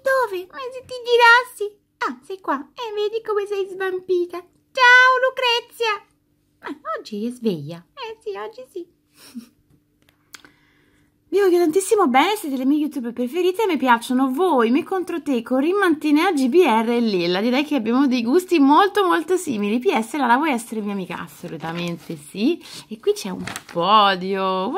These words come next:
grazie! Ci ha messo sul podio con G B R, con Corinne e con me contro te. È un sogno. Quando ci fate queste cose è troppo, troppo, troppo, troppo, troppo, troppo, troppo bello.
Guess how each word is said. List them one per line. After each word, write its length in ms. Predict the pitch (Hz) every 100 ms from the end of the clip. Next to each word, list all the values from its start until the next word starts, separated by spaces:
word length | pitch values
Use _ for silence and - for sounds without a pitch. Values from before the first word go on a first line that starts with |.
| 480 494 453
grazie! 920 | 392 453 403 403 - 381 370 359 349
Ci 80 | 302
ha 20 |
messo 220 | 262 247
sul 160 | 247 311
podio 240 | 220 202
con 100 | 196
G 160 | 214 240
B 60 | 226
R, 220 | 190 180
con 160 | 220 226
Corinne 460 | 247 285 262 202 - - -
e 100 | 220
con 140 | 247
me 100 | 240
contro 320 | 220 220 226
te. 200 | 226 220
È 420 | - 190 180 180 185
un 180 | 196
sogno. 440 | 185 214 156 160 165
Quando 260 | 196 202
ci 100 | 214
fate 240 | - 220 208
queste 240 | 233 233
cose 220 | 233 285
è 60 | 185
troppo, 300 | 180 185 220
troppo, 300 | 202 196 185
troppo, 320 | 185 185 175
troppo, 300 | 180 185 180
troppo, 300 | 196 185 -
troppo, 280 | 185 175 -
troppo 260 | 175 175 -
bello. 280 | 151 165